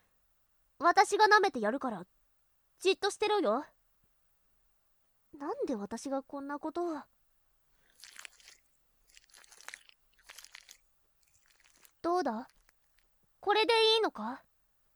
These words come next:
何神妙な顔をしているんだ。気持ちいいのか？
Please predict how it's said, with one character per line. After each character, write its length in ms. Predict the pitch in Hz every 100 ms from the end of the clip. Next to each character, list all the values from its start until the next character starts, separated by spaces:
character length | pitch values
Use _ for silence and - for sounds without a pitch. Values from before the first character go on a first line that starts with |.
| _ _ _ _ _ _ _ _ _ _ _
何 320 | 294 349 381
神 220 | - 180
妙 240 | 196 254 277
な 100 | 294
顔 300 | 294 294 311
を 80 | 320
し 80 |
て 160 | - 330
い 20 |
る 140 | 339 370
ん 60 |
だ。 260 | 285 226 - _ _ _ _ _ _ _ _ _ _ _ _
気 120 | 330
持 140 | 370 403
ち 180 | - 403
い 300 | 403 403 427
い 20 |
の 100 | 370
か？ 360 | - 214 269